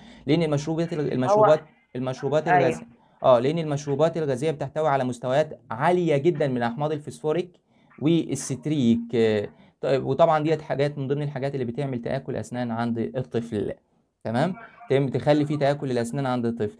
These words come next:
Speaker 1: يبقى أول حاجة شرب المشروبات الغازية، الكوكاكولا والبيبسي وال-، كل المشروبات الغازية، الكوكاكولا والبيبسي والسبرايت والسيفن أب و-، امسكي كل المشروبات الغازية كلها بلا استثناء،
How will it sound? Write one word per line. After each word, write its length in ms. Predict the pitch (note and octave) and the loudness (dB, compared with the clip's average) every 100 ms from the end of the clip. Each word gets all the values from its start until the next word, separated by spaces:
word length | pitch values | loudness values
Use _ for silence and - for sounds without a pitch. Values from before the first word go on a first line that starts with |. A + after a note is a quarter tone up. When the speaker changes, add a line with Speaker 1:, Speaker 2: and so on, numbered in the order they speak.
| _ - | _ 0
Speaker 1:
يبقى 180 | B2 | 4
أول 140 | C#3+ D3 | 4 4
حاجة 220 | D#3+ F3 | 0 -2
شرب 220 | F3 D3+ | -4 -6
المشروبات 500 | C3+ B2+ B2+ B2+ D#3 | -4 -6 -4 -2 -2
الغازية، 400 | D3 A#2+ A#2+ A#2 | -2 -2 -2 -2
الكوكاكولا 520 | B2+ C3+ B2+ D3 C#3 | -2 -2 -4 -2 -2
والبيبسي 680 | C3 C3 B2+ C3+ - - C3+ | -2 -2 -4 -6 -6 -10 -6
وال-، 380 | B2+ C3 B2+ B2+ - - | -4 -2 -2 -2 -8 -2
كل 140 | F#3+ G3 | 2 4
المشروبات 480 | E3+ D3 C#3+ D#3+ B2+ | 2 0 0 0 0
الغازية، 320 | C3 A#2 A#2 | -2 -2 -2
الكوكاكولا 640 | A#2 C3 B2+ D#3 D3 C#3+ | -2 -4 -4 -4 0 0
والبيبسي 680 | C3+ C3 A#2+ C#3 D3 - B2+ | 0 -2 -2 -4 -6 -8 -8
والسبرايت 760 | B2+ B2+ A#2 - C#3+ C#3 B2+ | -6 -6 -10 -4 0 0 -2
والسيفن 440 | C3 - C#3+ C#3 - | -6 -4 -4 -2 -2
أب 300 | - D3 - | 0 0 0
و-، 160 | - - - - - C#3+ | -8 -10 -16 -20 -20 -2
امسكي 200 | G3+ F3 | 0 2
كل 240 | F#3+ E3+ | 2 2
المشروبات 480 | C#3+ C3 C#3 D#3+ E3 | 0 -2 -2 -2 -2
الغازية 380 | C3 B2 D3 D#3 | -4 -2 -2 -4
كلها 240 | C#3+ D3+ | -2 0
بلا 160 | D#3 D3+ | 0 -2
استثناء، 460 | D3 B2 E3 A#3 | -4 -6 -4 -4